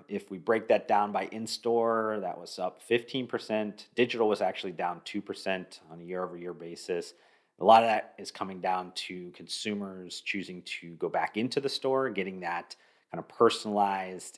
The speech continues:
in-store experience. They can ask the questions to the health enthusiasts,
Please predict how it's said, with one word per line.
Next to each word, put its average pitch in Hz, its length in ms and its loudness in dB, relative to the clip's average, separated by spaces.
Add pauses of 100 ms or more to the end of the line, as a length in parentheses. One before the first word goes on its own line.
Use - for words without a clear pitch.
(140)
in-store 101 480 0
experience. 120 720 -4
They 85 100 -6
can 85 140 -8
ask 90 400 -6
the 85 60 -8
questions 92 640 0
to - 200 -10
the 82 80 -6
health 92 240 -4 (420)
enthusiasts, 135 880 4